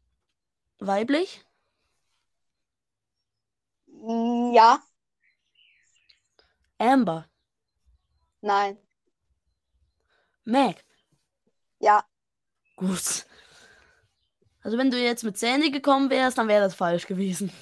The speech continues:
Speaker 2: Ja, Sandy ist ganz eindeutig männlich.
Speaker 1: Ja.
Speaker 2: Finde ich, hört man auch an Sa-, äh, äh, Sandys Stimme.
Speaker 1: Ja, sowas von.
Speaker 2: Mhm.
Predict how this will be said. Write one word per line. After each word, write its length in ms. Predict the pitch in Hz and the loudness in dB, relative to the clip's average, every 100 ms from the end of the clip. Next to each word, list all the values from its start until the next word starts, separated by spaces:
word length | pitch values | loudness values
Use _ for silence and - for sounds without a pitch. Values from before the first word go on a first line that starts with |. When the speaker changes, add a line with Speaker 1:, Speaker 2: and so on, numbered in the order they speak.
| - _ _ 233 | -20 _ _ 2
Speaker 2:
Ja, 360 | 233 214 208 202 | 6 8 6 4
Sandy 340 | 233 285 339 | 0 2 -2
ist 140 | 330 | -2
ganz 220 | - 269 262 | 0 0 0
eindeutig 440 | 254 254 247 247 | 0 -2 -4 -6
männlich. 580 | 185 175 170 175 175 _ _ _ _ | -8 -8 -6 -8 -8 _ _ _ _
Speaker 1:
Ja. 280 | 196 190 - - - _ _ _ _ - | -8 -8 -10 -20 -20 _ _ _ _ -2
Speaker 2:
Finde 200 | 269 269 | 0 2
ich, 100 | 262 | 2
hört 200 | 247 247 | 2 2
man 140 | 240 | 4
auch 180 | 226 233 | 6 6
an 140 | 220 | 2
Sa-, 160 | 214 - | 2 2
äh, 300 | 226 220 214 | 2 2 0
äh, 40 | |
Sandys 400 | - 226 226 220 | 2 4 4 2
Stimme. 380 | - 202 190 180 - _ _ - | 0 0 0 -2 -8 _ _ -8
Speaker 1:
Ja, 280 | 190 185 - _ _ _ - | -6 -6 -8 _ _ _ -14
sowas 380 | 196 190 180 | -6 -4 -4
von. 260 | - 220 196 185 - _ _ _ _ _ _ _ _ _ - | -2 -2 -2 -6 -16 _ _ _ _ _ _ _ _ _ -18
Speaker 2:
Mhm. 320 | 220 220 247 | -14 -14 -16